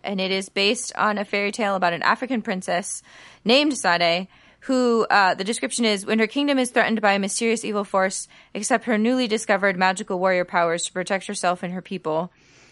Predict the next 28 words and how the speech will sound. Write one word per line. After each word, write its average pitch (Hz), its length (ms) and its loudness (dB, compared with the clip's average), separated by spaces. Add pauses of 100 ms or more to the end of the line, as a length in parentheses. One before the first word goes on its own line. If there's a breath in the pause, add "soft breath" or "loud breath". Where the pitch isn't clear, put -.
(160 soft breath)
With 175 80 -8
the 226 60 2
help 220 200 4
of 220 60 0
the 233 80 0
kingdom's 214 360 -2
prince, 202 320 -2
Sade 196 220 2
embarks 190 580 2
on 190 120 -2
an 175 100 -2
adventure 185 400 -4
that 165 160 2
will 170 80 0
allow 170 200 4
her 170 60 -2
to 175 120 -10
embrace 165 340 -4
what 170 80 -6
makes 165 200 -8
her 175 80 -8
special 165 340 -6
and 160 100 -8
save 165 220 -6
the 180 60 -14
kingdom." 147 380 -8 (300 loud breath)
And 226 80 0
I'm, 330 400 4